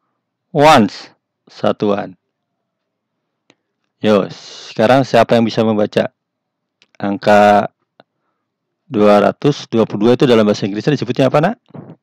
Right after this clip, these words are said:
Cara pengucapannya? Ini di bawah. Two hundred and twenty-two.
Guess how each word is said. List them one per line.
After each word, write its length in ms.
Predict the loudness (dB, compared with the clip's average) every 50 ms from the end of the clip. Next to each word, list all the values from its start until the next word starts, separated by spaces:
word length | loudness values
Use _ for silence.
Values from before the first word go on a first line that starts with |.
| _ _ _
Cara 240 | 2 4 4 4 4
pengucapannya? 640 | 2 2 2 2 2 0 2 2 2 4 2 2 0 -2 _ _ _ _ _ _ _ _ _ _ _ _ _ _ _ _ _ _ _ _ -6
Ini 60 | -4
di 80 | -2 -2
bawah. 320 | 0 0 0 -2 -4 -8 _ _ _ _ _ _ _ _ _ _ _ _ _ _ _ _ _ _ 0
Two 400 | 2 6 6 8 8 6 6 2 0
hundred 800 | -2 0 0 0 2 0 -2 -4 -6 -6 -4 0 0 0 0 -2 _ _ _ _ _ _ _ _ _ _ _ -6
and 480 | -6 -4 -2 0 0 0 0 -2 -6 -10 _ _ _ _ _ _ _ _ _ _ _ _ _ _ -2
twenty-two. 1500 | 2 4 4 6 6 4 2 0 0 2 2 4 4 4 2 0 -4 -8 _ _ _ _ _ -2 2 4 4 4 4 2